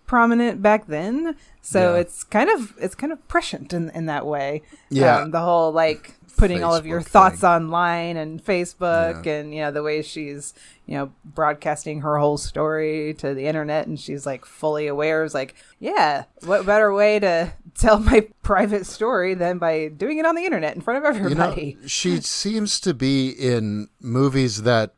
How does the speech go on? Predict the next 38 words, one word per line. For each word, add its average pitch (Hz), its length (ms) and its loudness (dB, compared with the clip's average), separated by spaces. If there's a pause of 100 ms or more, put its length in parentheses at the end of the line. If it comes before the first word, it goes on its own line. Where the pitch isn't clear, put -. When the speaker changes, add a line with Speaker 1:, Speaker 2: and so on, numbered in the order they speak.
(100)
Speaker 2:
are 110 360 0 (200)
rather 127 520 6
prescient 110 840 2
about 95 440 -4
the 101 140 -6
internet 90 460 -6 (320)
because 120 340 0
a 110 80 -2
previous 156 560 -2
film 110 280 -2
of 92 100 -6
hers, 101 300 -2
The 101 120 -4
Rocker, 92 680 -2 (140)
Speaker 1:
Huh? 190 200 -16
Speaker 2:
essentially 139 880 2
invents 117 680 -2 (100)
Zoom. 92 800 -4 (220)
Speaker 1:
Nice. - 420 -2 (260)
<laughs> - 720 -10
I - 40 -8
still 240 160 0
gotta 196 160 6
watch 170 180 4
that 143 160 -2
one. 131 220 -12 (200)
I 123 40 -10
know 120 60 -2 (160)
Speaker 2:
Ah, - 20 -2
Speaker 1:
you 92 80 -4
said 101 60 -2 (100)
Speaker 2:
movie. - 100 -6
Speaker 1:
you - 60 -4
Speaker 2:
I, - 80 0
Speaker 1:
love 151 120 2
that 135 220 -4
movie. 135 320 -12
Speaker 2:
I, 143 380 -2